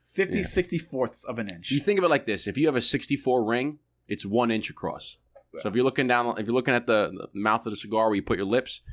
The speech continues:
Speaker 2: it's one inch in width.
Speaker 1: Yeah. It's
Speaker 2: If it's a
Speaker 1: it's
Speaker 2: sixty-four ring. If it's a thirty-two ring,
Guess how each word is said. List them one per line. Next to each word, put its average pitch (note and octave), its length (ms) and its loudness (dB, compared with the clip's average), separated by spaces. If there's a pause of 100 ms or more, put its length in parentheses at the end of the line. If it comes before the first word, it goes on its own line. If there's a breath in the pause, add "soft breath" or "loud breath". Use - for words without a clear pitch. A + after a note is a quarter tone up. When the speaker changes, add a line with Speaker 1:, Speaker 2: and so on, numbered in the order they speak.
(140 loud breath)
Speaker 2:
it's G2 220 -2
one A2+ 340 0
inch A2 340 0
in G2 140 -4
width. - 380 -10 (200)
Speaker 1:
Yeah. E2 280 -6
It's - 180 -8
Speaker 2:
If B2+ 160 2
it's B2+ 140 -2
a - 20 2
Speaker 1:
it's A2+ 100 0
Speaker 2:
sixty-four A2+ 540 2
ring. F2+ 240 -2
If F2+ 160 -4
it's A2 140 -6
a G2+ 60 -2
thirty-two C3+ 600 0
ring, F3+ 320 -2